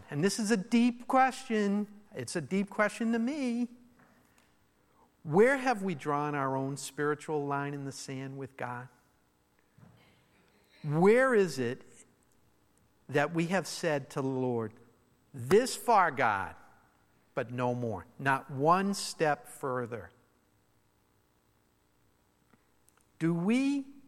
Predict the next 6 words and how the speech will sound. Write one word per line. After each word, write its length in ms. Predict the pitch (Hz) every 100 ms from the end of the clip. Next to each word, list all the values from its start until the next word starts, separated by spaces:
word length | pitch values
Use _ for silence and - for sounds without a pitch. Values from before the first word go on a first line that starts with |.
| - -
possibly 600 | 190 190 - 180 190 185
have 220 | 165 147
our 320 | 147 151 160 -
own 460 | 135 143 151 165 - - -
personal 760 | - 156 151 - 170 165 160 -
Nineveh? 540 | 135 139 147 147 151